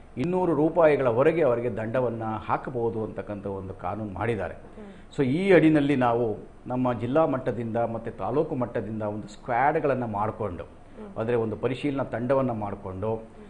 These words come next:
Speaker 1: so ಅಲ್ಲಿ ಪೊಲೀಸರ ಸಹಕಾರವನ್ನು ತಗೊಂಡು ನಾವು ಎಲ್ಲಿ ಈ ಥರದ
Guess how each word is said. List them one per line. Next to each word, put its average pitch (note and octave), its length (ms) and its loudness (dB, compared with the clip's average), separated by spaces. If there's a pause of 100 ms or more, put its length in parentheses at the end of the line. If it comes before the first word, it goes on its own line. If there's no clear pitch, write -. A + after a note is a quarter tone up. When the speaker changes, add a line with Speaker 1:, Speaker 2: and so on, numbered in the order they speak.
(160)
Speaker 1:
so C3 60 0
ಅಲ್ಲಿ B2 320 0
ಪೊಲೀಸರ C#3 580 4
ಸಹಕಾರವನ್ನು C3 640 2
ತಗೊಂಡು G#2 680 -6 (300)
ನಾವು A#2+ 360 2
ಎಲ್ಲಿ C#3 600 2
ಈ C#3 40 0
ಥರದ A#2 680 0